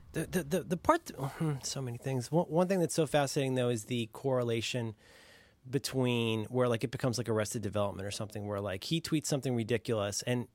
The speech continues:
and just a very minimal amount of figuring out what he was watching thirty seconds before that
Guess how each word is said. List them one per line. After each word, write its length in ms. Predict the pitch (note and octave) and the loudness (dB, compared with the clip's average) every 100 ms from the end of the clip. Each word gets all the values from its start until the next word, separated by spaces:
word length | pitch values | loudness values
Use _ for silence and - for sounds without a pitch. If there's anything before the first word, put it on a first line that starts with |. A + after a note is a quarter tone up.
| - | -4
and 120 | C3 | -2
just 160 | C#3 C#3 | 0 -2
a 40 | |
very 260 | B2 E3 D3+ | 2 2 4
minimal 520 | D3+ E3+ F3+ D#3 D3 | 4 4 4 4 4
amount 440 | C3+ B2 A#2+ A2 - | 2 2 0 -2 -6
of 160 | C3 A#2 | -4 -4
figuring 380 | - D3+ D3 C3 | 0 2 2 2
out 160 | A#2+ | 2
what 300 | B2 A#2 C#3 C3 | 0 2 2 2
he 180 | D#3+ | -2
was 200 | C3 A#2+ | 0 0
watching 520 | A2 G#2+ G#2+ - A2+ G#2 | 2 2 2 0 -2 -2
thirty 280 | - A2+ G#2 | 0 0 0
seconds 360 | - - G#2 | -2 -2 -4
before 380 | G#2 - G#2 F#2 | -4 -6 -4 -2
that 260 | F2 F2 | -2 -4